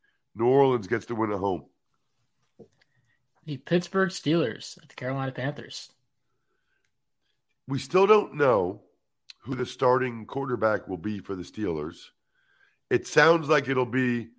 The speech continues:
Speaker 1: either Mason Rudolph or Mitch Trubisky. I don't really know if it matters, does it, with those guys? I don't know. I mean, either way, I kinda like Carolina. They're playing for something.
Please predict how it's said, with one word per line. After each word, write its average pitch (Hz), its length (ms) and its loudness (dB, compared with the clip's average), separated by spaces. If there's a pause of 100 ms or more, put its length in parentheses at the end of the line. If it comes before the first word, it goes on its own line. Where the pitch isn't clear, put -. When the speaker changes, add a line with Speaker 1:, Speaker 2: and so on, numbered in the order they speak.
(560)
Speaker 1:
either 131 240 6
Mason 127 440 -2
Rudolph 151 600 0 (100)
or 117 120 0
Mitch 127 300 -6
Trubisky. 117 640 -4 (1700)
I 123 100 -2
don't 131 160 2
really 98 200 -2
know 104 180 0
if 90 100 -8
it 92 80 -14
matters, 92 460 -2
does 87 240 -6
it, 117 120 -6 (380)
with 90 140 -14
those 113 180 -4
guys? 131 480 0 (1000)
I 107 120 2
don't 98 160 -2
know. 82 220 -6 (420)
I 107 80 0
mean, 110 340 -4 (680)
either 165 280 6
way, 175 180 10
I 147 100 10
kinda 143 260 4
like 135 240 4
Carolina. 127 580 0 (800)
They're 147 100 4
playing 156 440 4
for 147 120 -6
something. - 520 -6